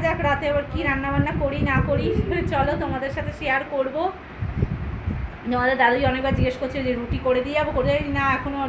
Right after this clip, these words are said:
ঠিক করে উঠতে পারছি না কি করব না করব। মানে খুব, মানে কি বল-, ভালো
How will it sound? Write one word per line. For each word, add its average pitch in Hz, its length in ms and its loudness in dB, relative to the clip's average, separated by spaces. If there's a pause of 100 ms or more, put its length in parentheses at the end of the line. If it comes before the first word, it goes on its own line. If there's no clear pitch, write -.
ঠিক 269 200 -8
করে 285 140 4
উঠতে 247 200 -4
পারছি 247 240 0
না 196 60 2
কি - 220 -4
করব 214 180 0 (140)
না 202 60 -2 (100)
করব। 208 180 -2 (720)
মানে 277 180 -2 (200)
খুব, 381 160 2 (420)
মানে 302 140 -4 (100)
কি 415 140 6
বল-, 415 280 2
ভালো 427 160 6